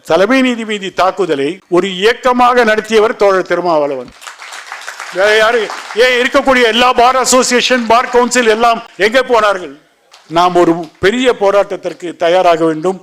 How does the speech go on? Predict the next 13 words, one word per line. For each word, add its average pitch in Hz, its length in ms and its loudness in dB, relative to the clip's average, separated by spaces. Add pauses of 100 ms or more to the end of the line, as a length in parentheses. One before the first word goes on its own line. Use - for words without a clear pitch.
அந்த 165 260 -2
போராட்டத்தின் 214 720 0
ஒரு 175 140 -6
பகுதியாகத்தான் 196 760 -2 (200)
இன்றைக்கு 190 460 -6
திருமா 214 320 0
மீது 170 300 -8
தொடுக்கப்பட்டிருக்க 180 720 0 (400)
தாக்குதலை 208 520 2
நான் 156 260 -6
பார்க்கிறேன். - 340 -12 (1160)
யாருமே 196 320 -4
கண்டிப்பதில்லை. 208 680 -6